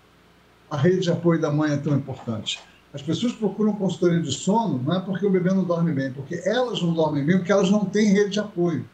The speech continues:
Então, a mulher que passou a noite acordada, ela pode entregar esse bebê pra uma avó: "Ó, mãe, eu vou dormir agora duas horas, que eu passei muito, ele mamou muito essa noite", e ela pode dormir essas duas horas, ela não vai precisar nunca de uma consultoria de sono.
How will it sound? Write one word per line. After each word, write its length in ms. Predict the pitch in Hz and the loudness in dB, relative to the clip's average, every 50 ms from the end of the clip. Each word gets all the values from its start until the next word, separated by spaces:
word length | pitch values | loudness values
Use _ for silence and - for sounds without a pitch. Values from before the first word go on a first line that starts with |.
| _ _ _ _ _ _ _ - | _ _ _ _ _ _ _ -16
Então, 120 | 170 170 | -12 -6
a 40 | 175 | -2
mulher 280 | 165 165 185 214 226 | 0 2 2 2 0
que 80 | 233 240 | -2 -2
passou 460 | 190 196 208 180 170 - - 180 165 | 0 2 2 0 0 -2 0 0 0
a 60 | 156 | 2
noite 240 | 147 151 156 151 - | 0 -2 -2 -4 -4
acordada, 640 | 156 - - 135 120 - 156 165 175 170 135 123 127 | -4 -2 0 0 0 2 0 0 0 0 -2 -4 -6
ela 200 | 143 151 156 147 143 | -4 -4 -2 -2 0
pode 260 | 143 185 170 - 190 | 0 2 2 4 4
entregar 520 | 190 175 190 180 170 147 139 156 160 160 | 2 2 2 2 0 0 0 0 0 0
esse 200 | 160 160 - - | -2 -4 -6 -6
bebê 320 | 151 156 156 131 127 131 127 | -4 -4 -2 0 0 0 -2
pra 140 | 127 135 147 | -2 -4 -4
uma 140 | 156 151 | -2 -2
avó: 320 | 139 123 147 156 151 143 143 147 147 | -2 0 0 0 0 0 -2 -2 -2
"Ó, 220 | 165 160 151 143 | 0 2 2 2
mãe, 320 | 139 147 175 175 147 127 - - - _ _ _ _ _ - | 2 2 0 0 0 -4 -8 -12 -20 _ _ _ _ _ -16
eu 60 | - 127 | -8 -4
vou 120 | 151 180 | -2 0
dormir 280 | 175 175 165 170 170 170 | 2 2 4 4 4 2
agora 220 | 160 165 160 151 | 2 2 0 0
duas 440 | 143 131 175 240 262 247 185 120 131 | 0 0 2 2 2 2 0 -2 -2
horas, 320 | 175 185 151 - 139 117 | -2 -2 -2 -2 -4 -6
que 100 | - - | -8 -6
eu 40 | - | -4
passei 360 | 135 139 123 - 147 147 143 | -4 -4 -4 -4 -2 -2 0
muito, 360 | 131 131 151 185 190 - - | 0 2 2 0 0 0 0
ele 160 | 147 143 139 143 | -2 -2 0 2
mamou 340 | 147 143 139 143 156 147 | 0 2 2 2 2 2
muito 260 | 143 151 170 170 - - | 4 4 2 2 2 -2
essa 180 | - - 131 | -2 0 0
noite", 420 | 123 160 190 202 175 143 - - - _ _ _ _ _ - | 2 2 2 2 0 0 -4 -10 -16 _ _ _ _ _ 0
e 40 | |
ela 180 | 160 165 165 156 | 2 2 2 2
pode 400 | - - - 180 233 254 247 185 | 0 0 2 2 2 2 2 2
dormir 160 | 180 175 170 | 4 4 4
essas 220 | 165 - 151 135 123 | 4 4 0 -2 0
duas 220 | 135 127 127 135 | 0 0 2 2
horas, 200 | 185 190 190 180 | 2 0 2 2
ela 80 | 196 190 | 2 2
não 140 | 202 220 | 2 2
vai 100 | 220 233 | 0 0
precisar 260 | 202 - - 208 208 196 | -2 -2 -2 -2 0 2
nunca 320 | 208 247 277 254 - 208 | 2 2 2 0 0 -2
de 80 | 180 185 | 0 0
uma 100 | 185 170 | -2 -2
consultoria 420 | 165 156 143 - 156 139 135 131 | -2 -6 -6 -6 -6 -4 -4 -4
de 80 | 123 - | -6 -8
sono. 240 | - - 107 92 | -10 -12 -14 -14